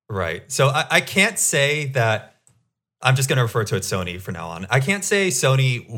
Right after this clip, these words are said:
wouldn't pull that trick. It's not outside the realm of possibility. My gut tells me they won't, though. I, I just, I don't feel like that's something they would do. What I am curious about, though, uh, is,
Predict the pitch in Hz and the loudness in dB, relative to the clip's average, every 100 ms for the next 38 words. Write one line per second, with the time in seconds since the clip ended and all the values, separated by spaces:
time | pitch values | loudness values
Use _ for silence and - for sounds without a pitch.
0 | 95 98 110 127 135 - 120 - 143 147 | -4 0 2 2 0 -10 -6 0 0 0
1 | 143 156 156 151 - 180 202 - 104 120 | 0 0 0 -2 -4 -4 -6 -10 -6 -2
2 | 110 120 117 113 123 110 107 110 107 110 | 0 0 0 -2 -2 -2 -2 -2 -2 -2
3 | 104 104 92 95 104 120 131 - _ 120 | -4 -4 -4 -4 -4 -4 -6 -10 _ 2
4 | 135 147 131 156 185 180 - 151 151 135 | 2 2 4 4 4 -2 0 2 2 -2
5 | 131 107 101 92 87 82 - - - - | -2 0 -2 -4 -8 -12 -14 -20 -20 -20
6 | - 98 101 110 110 123 - _ _ _ | -12 -8 -4 -2 0 -2 -8 _ _ _
7 | _ _ _ _ _ _ _ - 117 110 | _ _ _ _ _ _ _ 0 0 2
8 | 139 139 147 - - 131 120 113 107 107 | 2 2 2 -8 -2 0 2 0 0 -4
9 | - 107 98 98 90 90 92 85 90 117 | -2 -6 -6 -6 -6 -8 -10 -10 0 0
10 | 131 131 139 143 175 208 196 - 147 135 | 2 0 0 -2 -4 -4 -8 -8 -2 0
11 | 117 104 87 - 90 90 90 - 92 95 | -2 -4 -6 -4 -6 -4 -6 -8 -6 -4
12 | 98 95 | -4 -8